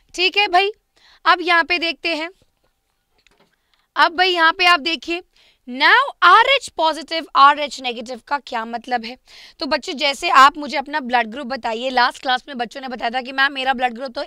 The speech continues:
ए पॉजिटिव है, मेरा ब्लड ग्रुप तो बी पॉजिटिव है", and बच्चों मेरा ब्लड ग्रुप ओ पॉजिटिव है। कुछ रेयर होते हैं जिसके पास ओ नेगेटिव ब्लड ग्रुप होता है। So what is this positive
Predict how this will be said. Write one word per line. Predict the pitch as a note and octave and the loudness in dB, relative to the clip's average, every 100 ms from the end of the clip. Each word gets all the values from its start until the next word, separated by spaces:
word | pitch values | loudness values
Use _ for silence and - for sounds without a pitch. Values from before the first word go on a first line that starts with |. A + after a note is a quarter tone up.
| - | -6
ए | C4 C4 | -6 -4
पॉजिटिव | B3+ A#3 G#3+ B3 C#4+ | -4 -4 -6 -12 -12
है, | A3 G3 _ - - - | -12 -18 _ -20 -20 -8
मेरा | C#4 D4+ | -2 -2
ब्लड | B3 B3+ | 0 -2
ग्रुप | B3+ A#3 A#3+ | -4 -12 -12
तो | D4 | -12
बी | A3 C#4 | -10 -12
पॉजिटिव | - A#3 A3 A#3+ C#4+ A#3 | -8 -8 -8 -10 -12 -10
है", | G#3 - - - | -12 -16 -10 -4
and | D#4 | -2
बच्चों | D#4 B3+ G4 | -2 -4 -6
मेरा | D4+ C4+ D4+ G4 | -6 -2 2 2
ब्लड | D4 C4+ A#3 | 4 2 2
ग्रुप | C4 D#4+ - | -8 -14 -8
ओ | C#4 E4+ | -6 -6
पॉजिटिव | E4+ C#4 A#3+ A#3 A#3+ G#3 | -4 -4 -4 -6 -12 -10
है। | G3+ - - _ | -14 -18 -20 _
कुछ | - A#4 - | -4 -4 -4
रेयर | C#4 C4+ C#4 E4+ A4 | -6 -2 0 0 0
होते | F4 C#4 - C4 | -2 -4 -6 -6
हैं | B3+ C4 | -6 -6
जिसके | B3 - C#4+ | -8 -12 -12
पास | C4+ B3 B3 C#4+ - | -4 -2 0 -4 -8
ओ | C#4 D4+ E4+ D4+ | -6 -4 -6 -8
नेगेटिव | G#3+ A#3 A#3+ C4 D4+ E4 E4 | -12 -10 -4 -4 -4 -6 -4
ब्लड | A#3+ A#3+ G#3 | -2 -2 -2
ग्रुप | A#3+ A3+ | -8 -10
होता | A3+ G3+ A3 | -12 -12 -12
है। | G3 - - - | -14 -20 -20 -18
So | - G4 | -8 -4
what | F4 G4 A#4+ - D#4 | 4 4 4 -2 -2
is | E4 A#3+ C4+ | -2 -2 -2
this | C#4+ D#4+ D#4 - | 0 0 -4 -4
positive | B3+ A#3+ A#3+ A#3+ D4 | 0 0 -2 -10 -10